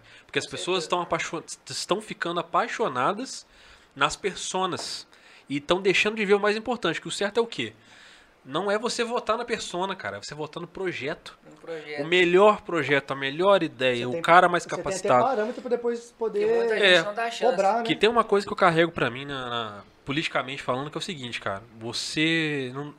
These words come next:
Speaker 1: Ah, o cara de esquerda, o cara de direita, o cara tem um... É fulano de tal, é ciclano, fez... Cara, a ideia do maluco é boa?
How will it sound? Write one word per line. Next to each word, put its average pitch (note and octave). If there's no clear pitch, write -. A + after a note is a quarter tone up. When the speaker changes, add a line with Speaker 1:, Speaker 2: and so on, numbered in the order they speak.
Speaker 1:
Ah, B3+
o B3
cara B3
de A3
esquerda, G3
o -
cara D#3+
de D#3
direita, C3
o F2+
cara C#3
tem D3
um... B2
É D3
fulano D#3
de C#3+
tal, C#3
é D3+
ciclano, C#3
fez... C#3+
Cara, B2+
a C#3
ideia D3+
do D3
maluco A#2
é A2+
boa? A#2